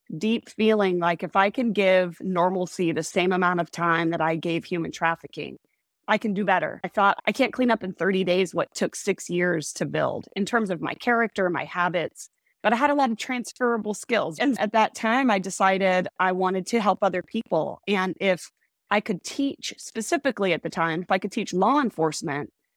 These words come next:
what we were being taught behind closed doors, how to look for them, how to evade them, how to launder money, would they want to know? So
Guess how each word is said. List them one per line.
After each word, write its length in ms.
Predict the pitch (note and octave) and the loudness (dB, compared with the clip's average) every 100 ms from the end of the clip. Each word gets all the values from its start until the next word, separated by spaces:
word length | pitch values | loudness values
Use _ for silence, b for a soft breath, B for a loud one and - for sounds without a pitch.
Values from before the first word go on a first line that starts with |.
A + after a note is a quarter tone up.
| _ - | _ -8
what 320 | F3+ G#3+ - | 2 2 2
we 340 | F#3 G#3+ B3+ | -2 0 2
were 200 | C4+ A#3+ | 2 2
being 260 | G#3+ G3 F3+ | 2 0 -2
taught 340 | - F3+ E3 - | 0 0 0 -2
behind 560 | E3 - G3 F#3+ F#3 | -6 -2 -2 -2 -4
closed 400 | - F3+ E3 D3 | -2 0 0 0
doors, 380 | F3+ E3+ B2 - | -2 0 0 -2
how 120 | - | 0
to 80 | G#3 | 2
look 240 | G3 G3 - | 2 -2 -4
for 160 | F#3+ | -4
them, 300 | F3+ F3 E3 | 0 2 0
how 140 | F3+ E3 | 0 0
to 100 | D#3+ | 0
evade 420 | C#3+ F3+ F3+ F3 | -4 -4 -2 2
them, 380 | F3+ F3+ E3+ D#3+ _ _ _ - | 2 4 0 -4 _ _ _ 0
how 120 | E3 | 2
to 40 | D#3+ | 2
launder 360 | D3 D3 C#3+ | 0 0 -2
money, 460 | E3 F3+ F#3 F3+ E3 _ - | 0 0 0 -2 -6 _ -2
would 200 | C4 A#3 | 0 4
they 120 | C#4 | 4
want 240 | C4 A#3+ | 4 2
to 60 | A3 | 2
know? 340 | F#3 C3 A2 - _ - | 0 -4 -6 -10 _ -12
So 480 | - G#3+ G3 G3 | 2 6 6 6